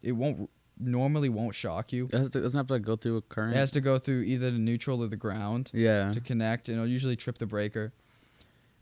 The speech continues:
Speaker 1: And so I'm working on this, and I, I'm, like, messing with the hot wire, and I'm working live 'cause that's what I, I got good enough to the point where I could work live, and it just saves a lot of time turning off breakers and, like, labeling and stuff like that.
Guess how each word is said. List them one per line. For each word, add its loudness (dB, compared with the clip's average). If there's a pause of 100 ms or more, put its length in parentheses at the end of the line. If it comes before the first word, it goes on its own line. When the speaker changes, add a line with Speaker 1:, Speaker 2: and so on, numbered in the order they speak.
(100)
Speaker 1:
And 2
so 4
I'm 2
working 2
on 4
this, -2 (280)
and 2
I, 2 (220)
I'm, 2
like, 0
messing 0
with -2
the -2
hot 0
wire, 2
and 0
I'm 0
working 0
live 0
'cause -8
that's -6
what -2
I, -2 (120)
I -4
got 0 (680)
good 0
enough 2
to -6
the 0
point -2
where 0
I 2
could -8
work -2
live, 0
and -2
it -4
just -4
saves -2
a -2
lot 0
of -4
time -4
turning -4
off -6
breakers -6
and, -6
like, -8
labeling -6
and -6
stuff -8
like -10
that. -8